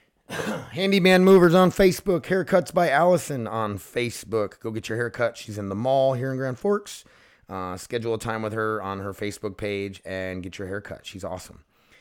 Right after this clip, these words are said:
Uh, then we got Progressive Martial Arts always for your jiu-jitsu needs and Combat Cardio Club for your boxing striking needs. Uh, both are amazing gyms with great atmosphere, positivity, and just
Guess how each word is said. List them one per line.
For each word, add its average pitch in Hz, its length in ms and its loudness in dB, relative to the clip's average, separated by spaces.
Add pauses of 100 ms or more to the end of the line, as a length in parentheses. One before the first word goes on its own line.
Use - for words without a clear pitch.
(500)
Uh, - 400 -20 (180)
then 104 120 -8
we 104 60 -4
got 104 160 -2
Progressive 151 360 2
Martial - 260 6
Arts 165 220 6
always 170 420 6
for 127 100 -4
your 123 80 -2
jiu-jitsu 135 520 -2
needs 135 500 0
and 110 380 -4
Combat 107 380 0
Cardio 107 300 0
Club 104 320 0
for 98 100 -6
your 95 100 -2
boxing 92 420 -2
striking 95 440 -6
needs. 98 440 -6 (300)
Uh, 95 180 -2
both 120 320 0
are 110 80 4
amazing 107 440 0
gyms 101 540 -4 (420)
with 98 200 -8
great 113 240 0
atmosphere, 104 680 -4
positivity, 101 1000 -4 (380)
and 90 420 -8
just 95 320 -12